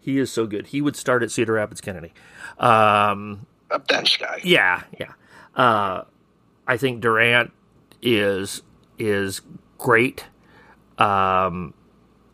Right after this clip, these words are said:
Speaker 1: and I, uh, you know, I think those two guys are awesome. And then, but, but I think I said it last week, uh,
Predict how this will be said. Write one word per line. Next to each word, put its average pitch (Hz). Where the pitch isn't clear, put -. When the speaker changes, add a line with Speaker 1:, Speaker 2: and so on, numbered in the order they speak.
Speaker 1:
and 120
I, 107
uh, -
you 151
know, 120
I 107
think 113
those 120
two 127
guys 110
are -
awesome. 120
And 104
then, 107
but, 131
but 127
I 120
think 170
I 147
said 147
it -
last 113
week, 120
uh, 104